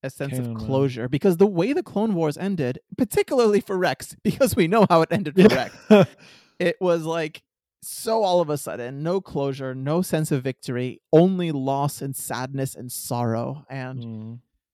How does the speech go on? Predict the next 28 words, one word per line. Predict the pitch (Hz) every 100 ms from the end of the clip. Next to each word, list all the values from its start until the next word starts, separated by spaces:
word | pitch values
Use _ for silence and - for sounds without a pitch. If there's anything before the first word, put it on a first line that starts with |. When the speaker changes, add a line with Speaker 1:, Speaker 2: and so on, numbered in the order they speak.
| _ _
Speaker 1:
like, | 160 160 139
this | 151 -
is | 156 143 170 -
him | 147 147 143 143 139 143
kind | 143 139
of | 135 147
reliving | 143 139 147 143 139
his | 131 139 160 156
glory | 139 135 139
days | - -
in | - -
a |
way. | - - 151 _ _ _
Speaker 2:
You | 143
can | 151 139
still | - 143 139 139
see | - 127 123
kind | 120 120
of | 117 110
the | 110
bonds | 107 113 110 120 120
he | 127
has | 120 123 127
with | 135 131
that, | 143 143
like, | 127 117 -
the |
connection, | 123 120 117 113 - 151 160